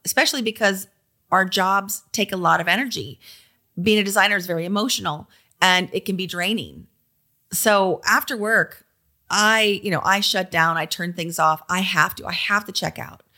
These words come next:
or I'll get burnt out. It's very easy to get burnt out as a designer. And Suzanne is someone who has been in the fashion world. Um, so it was, you know, when she had a big client, it was very instant gratification. She was only showing them things that were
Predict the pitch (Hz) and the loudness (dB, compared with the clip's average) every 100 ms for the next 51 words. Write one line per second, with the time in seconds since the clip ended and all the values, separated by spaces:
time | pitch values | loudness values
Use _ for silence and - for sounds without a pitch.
0 | _ _ _ _ 135 165 185 - 190 180 | _ _ _ _ 0 2 4 2 0 0
1 | 165 - 170 160 - - - _ _ - | 0 -2 -8 -6 -8 -12 -20 _ _ -14
2 | 180 202 208 196 170 180 170 160 151 - | 0 2 4 2 -2 -6 -8 -8 -6 -6
3 | 151 156 143 147 147 139 135 - - - | -6 -4 -6 -6 -16 -14 -14 -14 -18 -20
4 | _ _ _ _ _ _ _ _ _ _ | _ _ _ _ _ _ _ _ _ _
5 | - - - - - 226 214 269 294 330 | -18 -16 -18 -2 0 0 0 0 2 2
6 | 359 - 277 262 254 254 220 220 - 220 | 2 0 0 0 -2 -2 -2 -4 -12 -6
7 | 202 180 180 - 311 349 240 180 160 139 | -2 -2 0 2 2 2 -2 -2 -2 -4
8 | 220 - _ _ _ _ _ _ - 202 | -6 -16 _ _ _ _ _ _ 2 4
9 | 175 131 233 220 214 175 - - 208 185 | 4 2 -2 -2 -8 -12 -12 -4 -2 0
10 | 185 302 320 277 202 196 - 196 185 160 | 0 2 2 2 0 -4 0 0 0 -2
11 | 180 175 - - 180 294 294 202 226 214 | -10 -12 -20 -2 2 2 0 -4 -6 -6
12 | - 175 175 - 151 151 - - 220 208 | 0 0 0 -8 -4 -4 -4 -4 -4 0
13 | - 262 262 - - 277 269 190 170 165 | 0 0 2 2 2 0 0 -4 -4 -8
14 | 165 160 151 160 | -6 -8 -8 -12